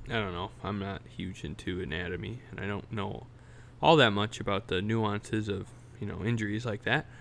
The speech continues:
'cause I've never had a serious injury that, like that. Um, I mean, it looked really bad. Everybody was worried, "Oh, A C L, that's not good." But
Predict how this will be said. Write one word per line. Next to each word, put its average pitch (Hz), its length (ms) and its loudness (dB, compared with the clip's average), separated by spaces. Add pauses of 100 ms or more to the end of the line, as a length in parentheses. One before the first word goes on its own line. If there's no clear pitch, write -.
(460)
'cause 127 360 8
I've 123 360 6
never 120 460 4 (160)
had 117 320 4
a 107 240 2 (140)
serious 110 500 4
injury 107 480 0 (640)
that, - 260 -6 (160)
like - 220 -8
that. 143 240 0 (720)
Um, 113 420 4 (500)
I - 60 -6
mean, 123 120 8
it 131 80 10
looked 151 200 8
really 127 180 10
bad. 107 380 2 (580)
Everybody 113 440 6
was 110 240 0
worried, 110 260 4
"Oh, 107 240 0
A 110 140 -2
C - 260 -6
L, 95 300 -6
that's - 200 -6
not 110 200 -6
good." 98 260 0 (1040)
But 117 300 6